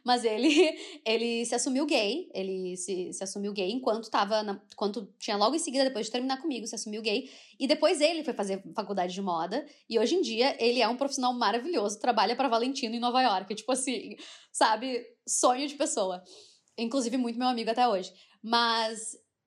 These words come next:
a meu, o meu primeiro contato de ver isso realmente foi isso. O meu, meu namorado, quando eu tinha quinze anos, falar, "Ah, tu tem que fazer." Mas da parte dele era muito uma, um desejo pessoal dele que ele, que ele imprimia muito em mim. Acho que ele pensava do tipo, "Se essa pessoa que eu,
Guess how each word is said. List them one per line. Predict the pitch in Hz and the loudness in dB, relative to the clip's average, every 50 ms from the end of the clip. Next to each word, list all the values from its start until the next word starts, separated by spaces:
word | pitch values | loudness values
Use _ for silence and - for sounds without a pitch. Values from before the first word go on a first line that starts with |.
| _ _ _ _ _ | _ _ _ _ _
a | - 240 | 2 2
meu, | 240 240 220 | 2 2 -2
o | 233 | -2
meu | 214 262 247 | -2 -2 0
primeiro | 285 277 240 240 - | 0 2 2 2 2
contato | - 370 330 294 285 254 254 - | 2 2 2 2 2 0 0 -2
de | 220 233 | -4 -2
ver | 202 226 254 | 0 2 2
isso | 285 269 285 285 330 | 2 2 0 0 2
realmente | 302 302 294 277 285 277 285 | 2 2 2 0 -2 -2 -2
foi | 359 359 | 0 0
isso. | 320 262 - - | 0 0 -2 -2
O | 208 | -4
meu, | 202 196 - | -4 -4 -4
meu | 214 208 196 | -2 0 0
namorado, | 196 202 202 220 208 202 202 240 | 2 2 4 4 4 4 2 0
quando | 254 220 | -2 -2
eu | 240 | -2
tinha | 247 - 240 | -2 -2 -4
quinze | 240 - 247 240 254 262 285 269 | -4 -4 -2 -2 0 2 2 2
anos, | 233 226 240 247 | 2 2 0 0
falar, | - 285 269 240 214 226 | 0 2 4 4 4 2
"Ah, | |
tu | 233 - 262 | 0 -2 -6
tem | - 233 226 | -6 -6 -4
que | - | 0
fazer." | - 277 294 254 262 233 294 - - - - - | 0 0 2 4 2 2 2 0 -6 -16 -6 0
Mas | 277 302 311 269 - - - _ _ _ _ | 2 2 2 2 -2 -12 -18 _ _ _ _
da | - 226 277 285 | 0 2 4 4
parte | 285 294 330 - - | 4 2 2 2 2
dele | 294 320 320 | 2 4 4
era | 339 320 311 | 6 4 4
muito | 269 269 294 302 330 | 2 0 -2 -2 -2
uma, | 349 294 302 - | -2 -2 -2 -2
um | 269 254 | -2 0
desejo | 254 254 240 233 247 269 262 269 | 0 2 4 4 2 2 2 0
pessoal | 269 294 294 - - 311 277 277 269 | -2 -2 -2 0 2 2 2 2 2
dele | 240 226 226 247 254 | 0 0 -2 -2 -4
que | - 269 | -4 -4
ele, | 247 247 254 254 254 254 240 - | -4 -2 -2 -2 -2 -2 -4 -4
que | - 262 | -4 -4
ele | 233 254 | -2 -2
imprimia | 254 254 254 254 247 240 254 269 | -2 -2 -2 -2 -2 0 0 0
muito | 269 254 262 262 262 269 | 0 0 0 0 0 -2
em | 294 285 | -2 -2
mim. | 285 254 233 208 196 185 185 - _ _ | 0 0 -2 -2 -4 -8 -10 -14 _ _
Acho | - - | -6 -2
que | 254 | 0
ele | 240 233 | 0 0
pensava | - 240 247 247 262 233 214 233 | 0 0 0 2 2 2 2 0
do | 226 247 | -2 -4
tipo, | 247 247 247 | -6 -6 -8
"Se | - - | -8 -8
essa | 247 - 277 | -6 -6 -4
pessoa | - 277 269 - - 247 247 | -4 -4 -2 -2 -2 -4 -2
que | - 277 | 0 0
eu, | 247 240 214 - | 0 0 -2 -8